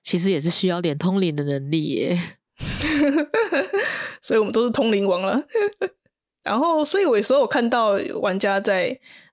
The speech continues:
Speaker 2: 呃，骂翻译啊，但是有时候就会在心里觉得，这真的不是翻错，而是因为没有看到游戏画面造成的问题，就会在心里觉得翻译也是很可怜。像说之前玩的一个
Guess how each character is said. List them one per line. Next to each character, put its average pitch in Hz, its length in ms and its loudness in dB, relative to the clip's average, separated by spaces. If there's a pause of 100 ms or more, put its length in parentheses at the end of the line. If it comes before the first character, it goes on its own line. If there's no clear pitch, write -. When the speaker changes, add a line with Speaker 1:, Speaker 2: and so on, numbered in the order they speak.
Speaker 2:
呃， 214 120 -6
骂 202 240 0
翻 175 240 -4
译 185 160 -6
啊， - 280 -2
但 285 120 2
是 262 80 2
有 170 80 2
时 202 120 -2
候 190 80 2
就 196 120 2
会 190 480 -2
在 190 160 -2
心 190 220 -4
里 147 60 -6
觉 151 160 -6
得， 170 160 -4
这 226 120 -6
真 220 140 2
的 190 80 2
不 165 160 -6
是 175 420 -2
翻 175 280 -4
错， 190 420 -2
而 190 80 0
是 247 160 -2
因 233 100 0
为 202 280 0
没 196 100 -2
有 208 80 2
看 208 180 -2
到 190 120 0
游 185 120 0
戏 196 200 -2
画 196 160 -2
面 101 200 -6
造 - 160 -2
成 - 160 -6
的 98 80 -6
问 - 200 -2
题， 262 320 -10
就 214 100 -2
会 185 120 2
在 277 360 -2
心 214 180 -2
里 180 140 -2
觉 - 160 -4
得 180 240 -4
翻 208 240 0
译 190 60 0
也 190 100 -4
是 208 160 -2
很 190 160 -6
可 - 200 -4
怜。 285 280 -8 (560)
像 254 160 0
说 247 180 2
之 247 200 -2
前 185 220 0
玩 170 200 -2
的 190 140 0
一 214 80 0
个 196 240 0